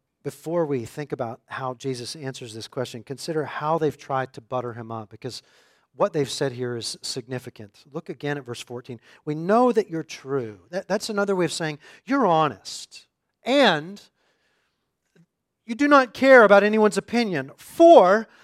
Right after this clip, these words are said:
and that little word "for" signals that they're about to give the reason why he doesn't care about anyone's opinion,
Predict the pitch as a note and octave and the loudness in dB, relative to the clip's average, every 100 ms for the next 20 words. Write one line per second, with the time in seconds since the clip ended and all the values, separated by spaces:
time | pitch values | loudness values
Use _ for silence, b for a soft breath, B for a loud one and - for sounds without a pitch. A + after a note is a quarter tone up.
0 | b D#3 G3+ F#3 F#3 D#3 E3 E3 C#3 - | b -6 -2 0 0 2 4 4 0 -4
1 | E3 E3 - D#3+ D3+ E3 C#3+ D3 D#3 D#3+ | 0 2 0 -6 -4 -6 -6 -6 -2 0
2 | D#3+ G3 E3+ D#3 C#3+ B2+ D#3+ A#3 E3+ C3+ | 0 -2 -6 -6 -4 -2 0 0 0 -6
3 | C3+ F3 G3 D#3 C#3 C3 B2 C#3 - C#3 | 0 2 2 0 -4 -4 -4 -8 -6 -4
4 | C3 B2+ B2+ A#2+ B2 B2+ C#3 C#3 | -2 -2 -4 -10 -14 -14 -12 -12